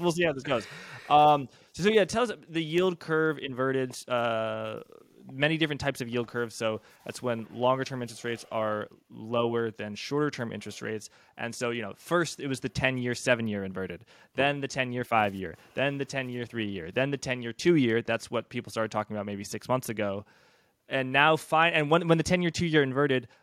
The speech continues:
a lot of people who, um, you know, had some good relationships with the Fed started saying, "Oh, it's the ten-year three-month,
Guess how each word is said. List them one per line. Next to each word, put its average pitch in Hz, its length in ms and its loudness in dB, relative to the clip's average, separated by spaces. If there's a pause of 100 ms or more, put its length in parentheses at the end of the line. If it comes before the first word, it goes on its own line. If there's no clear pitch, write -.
a - 80 -8
lot 117 180 4
of 123 80 -2
people 131 340 -2
who, 113 360 -8 (340)
um, 107 560 -4 (100)
you 131 80 -8
know, 107 200 -6 (160)
had 117 280 -4
some 120 80 -12
good 135 160 2
relationships 143 480 -2
with 131 100 -12
the - 40 -18
Fed 147 260 4
started 127 200 -2
saying, 127 200 -4
"Oh, 139 120 0 (200)
it's 139 140 -14
the 139 80 -8
ten-year 143 520 -4
three-month, 117 600 -6